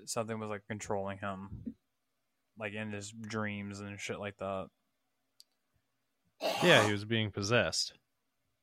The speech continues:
Speaker 1: Mm-hmm. Indeed, yes.
Speaker 2: L-, lovely.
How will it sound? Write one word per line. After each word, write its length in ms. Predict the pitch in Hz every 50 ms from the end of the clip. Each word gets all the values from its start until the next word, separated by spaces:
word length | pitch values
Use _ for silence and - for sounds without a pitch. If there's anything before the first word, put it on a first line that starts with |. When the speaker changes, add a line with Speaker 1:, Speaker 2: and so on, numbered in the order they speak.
| -
Speaker 1:
Mm-hmm. 380 | 131 120 120 123 139 147 143 - - _ _ _ _ _ _ _ _ _ _ _ _ _ _ _ _ _ _ _ _ _ _ _ _ _ _ _ - - - - _ _ _ _ _ _ _ _ _ _ _ _ _ _ _ _ _ _ _ _ - - _ _ _ _ _ _ -
Indeed, 400 | - 120 110 107 110 110 104 98
yes. 380 | 101 101 98 69 65 - - 104
Speaker 2:
L-, 80 | 101 95 - - _ _ _ _ _ - - _ - - - - - - _ -
lovely. 680 | 107 104 98 98 98 98 95 98 101 104 104 120 143 -